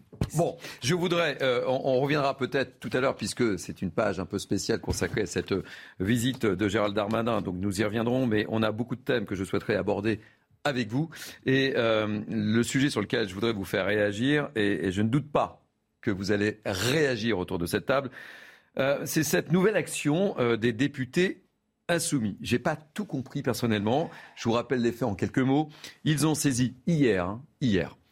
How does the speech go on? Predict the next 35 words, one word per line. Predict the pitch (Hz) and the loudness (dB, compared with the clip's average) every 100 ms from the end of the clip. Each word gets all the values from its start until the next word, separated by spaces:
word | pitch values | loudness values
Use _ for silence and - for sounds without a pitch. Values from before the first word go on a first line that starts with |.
| - - - | -20 -6 0
euh, | 107 | 4
le | 117 | 4
Conseil | 127 143 143 | 2 0 0
constitutionnel | 120 131 - 113 117 - 123 147 | 0 -2 -2 -2 0 2 2 0
contre | - 120 113 | 0 -2 -2
un | |
texte | 107 143 - 110 | 0 -2 0 0
voté | 101 113 147 | 2 2 2
par | 87 | 0
le | 90 | -2
Parlement | 110 117 117 107 127 - | -2 0 0 0 0 -2
adoptant | 98 98 87 131 131 | -2 -2 0 -2 -2
un | 104 90 | -2 0
règlement | 104 110 110 92 87 - | 0 0 0 0 -2 0
européen, | 139 107 113 110 92 87 104 - | 0 2 -2 2 0 0 -4 -6
un | 85 | -2
règlement | 101 101 95 - | 0 0 -2 0
européen | 117 98 - 76 - - - - - - | 0 0 -2 -4 -6 -14 -12 -10 -10 -2
visant | 113 120 151 | 0 2 2
à | |
lutter | 113 131 151 | 0 -2 -2
contre | 117 113 104 | -2 0 2
le | 90 | 2
terrorisme | 107 104 135 120 - - | 2 2 2 -2 -2 0
en | 98 | 0
ligne. | 85 76 76 73 80 | 0 -2 -6 -6 -2
Euh, | 90 87 76 - | 0 0 -2 -6
je | 95 98 | -6 -4
vous | 107 | -2
propose | 117 120 139 117 | -2 0 0 0
d'écouter | 113 117 113 123 | -2 -4 0 0
les | 101 92 | 0 -2
explications, | 113 - 113 120 107 - 104 90 - 90 | -2 -4 -4 -2 -2 -2 -2 -2 -4 -4
euh, | 85 82 | -2 -2
de | 82 95 90 | -2 0 0